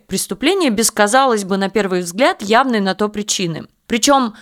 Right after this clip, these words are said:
сами преступники помнят о незнакомце, но не могут рассказать следователю никаких примет. К тому же имени у мужчины как бы тоже нет. Во-первых,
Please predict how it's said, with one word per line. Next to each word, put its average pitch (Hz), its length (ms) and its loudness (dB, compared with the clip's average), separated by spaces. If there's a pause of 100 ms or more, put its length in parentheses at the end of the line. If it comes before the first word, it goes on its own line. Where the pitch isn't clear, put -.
сами 403 460 0
преступники 220 720 -4
помнят 254 520 0
о - 20 -4
незнакомце, 190 920 0
но 226 140 4
не 320 140 4
могут 302 320 0
рассказать 220 480 -2
следователю 233 600 0
никаких 226 580 0
примет. 214 440 -2
К - 100 -18
тому 247 260 2
же 226 120 2
имени 370 600 0
у 339 80 2
мужчины 311 560 0 (100)
как 262 240 -2
бы 311 120 2
тоже 190 540 0
нет. 160 360 -8
Во-первых, 226 680 0